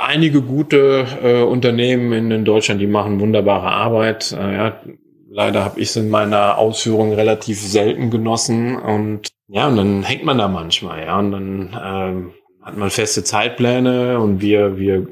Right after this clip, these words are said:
brechen uns dann Beine sozusagen, ja, damit wir alles einhalten und dann kommen die anderen Gewerke wieder hin und haben irgendwas vergessen. Und dann hängst du dann hinten dran und musst dann alles wieder zeitgerecht umsetzen. Und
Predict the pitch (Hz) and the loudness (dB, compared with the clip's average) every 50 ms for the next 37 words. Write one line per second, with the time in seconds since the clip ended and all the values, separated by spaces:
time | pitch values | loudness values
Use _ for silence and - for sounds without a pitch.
0 | - - - - - 104 98 - - 101 98 98 - - 98 95 92 90 87 90 | -12 -20 -18 -6 -2 -2 0 2 2 2 2 2 2 2 2 0 0 0 0 0
1 | 92 101 113 113 101 101 107 104 - - 107 101 98 107 104 107 110 113 113 104 | 0 2 2 2 2 0 -2 -4 -2 -2 0 0 2 0 0 0 0 0 0 0
2 | 101 104 107 104 98 101 107 - - 107 - 101 98 98 - - - 98 101 107 | 0 0 0 0 0 0 -2 -2 -2 -2 -2 0 0 -2 -2 -2 -2 -2 0 0
3 | 110 107 110 113 117 120 120 120 117 110 110 107 104 101 104 104 107 110 107 110 | 0 2 2 2 2 2 0 0 -2 -4 -4 -6 -8 -4 -2 0 0 2 2 2
4 | 107 107 104 107 104 107 107 107 110 113 113 107 110 113 113 117 120 110 113 117 | 2 2 2 2 2 0 0 0 2 2 2 2 2 0 2 2 2 2 2 2
5 | 117 113 117 120 117 110 107 113 120 120 117 117 117 123 120 - - 123 135 151 | 0 0 0 0 0 0 0 0 0 0 -2 0 -2 -2 -2 0 0 2 2 0
6 | 143 - 95 82 - _ _ _ _ _ _ _ _ - 101 92 98 98 98 101 | 0 -2 -6 -8 -12 _ _ _ _ _ _ _ _ -18 -6 -2 0 2 2 2
7 | 104 110 104 - - 104 110 104 104 101 107 117 - 113 104 98 98 101 104 117 | 2 0 0 0 0 0 0 0 0 0 -2 -2 -2 -2 -4 -2 0 2 2 2
8 | 135 143 139 123 123 117 120 120 - - 117 113 110 - 113 123 123 120 - 123 | 2 2 2 2 2 2 0 0 0 0 0 0 0 0 0 0 -2 -2 0 0
9 | 123 120 117 113 117 113 113 117 123 - - - - - - 120 120 123 - - | 2 2 4 2 2 2 2 0 0 -2 -4 -8 -8 -4 -2 -2 -2 -2 -4 -4
10 | - - 120 120 113 - - - 117 117 123 120 120 123 131 127 - - 143 139 | -4 -2 0 -2 -2 -2 -4 -2 0 0 2 2 2 0 0 0 0 0 -2 -2
11 | 139 135 123 120 117 | -2 -2 -2 -4 -4